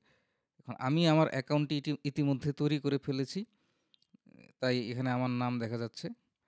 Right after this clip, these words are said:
তো এখানে কিন্তু এই যে create, explore, tips about বিভিন্ন বাটন দেখতে পাচ্ছি আমি ট্যাবে। তো এটা ছাড়াও আরও এখানে স্ক্র্যাচের নিউজ আছে বাম দিকে,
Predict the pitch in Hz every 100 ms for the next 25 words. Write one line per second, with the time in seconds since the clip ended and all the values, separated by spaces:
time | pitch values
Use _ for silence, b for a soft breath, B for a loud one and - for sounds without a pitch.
0 | _ _ _ - 123 - - 151 190 196
1 | 202 185 170 165 - 147 160 160 - 139
2 | - - 147 143 - 139 135 - - 131
3 | 131 131 127 - 127 127 147 151 185 -
4 | _ _ _ _ _ _ _ _ _ _
5 | _ _ - _ _ _ _ _ _ _
6 | _ _ _ _ - 135 139 151 135 -
7 | 117 113 123 117 110 110 135 240 _ _
8 | _ _ _ _ _ _ _ _ _ 120
9 | 113 110 _ _ _ - 147 175 185 185
10 | 160 147 156 139 147 147 139 - 135 -
11 | 139 131 131 131 117 - 113 117 127 117
12 | 113 117 110 113